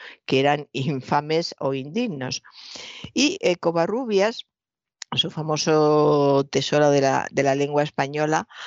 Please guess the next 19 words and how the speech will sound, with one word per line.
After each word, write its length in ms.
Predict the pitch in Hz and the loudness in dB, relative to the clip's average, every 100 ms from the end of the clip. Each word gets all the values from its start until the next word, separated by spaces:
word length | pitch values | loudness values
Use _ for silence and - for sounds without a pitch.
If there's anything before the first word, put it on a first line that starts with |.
| - - | -12 -2
habla 420 | 170 160 160 160 | 0 4 4 4
del 580 | 160 151 147 147 147 143 | 4 2 0 0 0 -2
San 300 | - 151 143 | -4 -4 -2
Benito 480 | 147 160 151 175 175 | -2 -4 0 4 6
en, 240 | 151 139 - | 4 0 -4
en 160 | 135 | -2
esos 320 | 143 - 147 | -2 -2 -2
mismos 680 | 151 147 147 147 147 147 - 143 - | 0 -2 0 0 2 2 0 -4 0
términos 640 | 175 190 180 170 190 - - - - - | 0 0 -2 -2 -2 -4 -12 -16 -18 -8
y, 300 | - 269 285 _ _ - | 0 0 0 _ _ -2
eh, 500 | 185 180 175 165 165 | 2 4 4 4 2
añade 580 | 156 160 170 180 185 185 | 0 -2 0 0 2 0
Covarrubias, 800 | 175 170 165 165 165 165 160 - - | 0 0 0 -2 0 2 0 -2 -8
"San 220 | - 160 | -6 -2
Benito 420 | 165 202 - 247 | -2 -2 -2 -2
es 180 | - 202 | 0 -2
lo 140 | 202 190 | 0 0
que 100 | 180 | 0
suena, 560 | - 139 123 113 98 | 2 2 2 -2 -6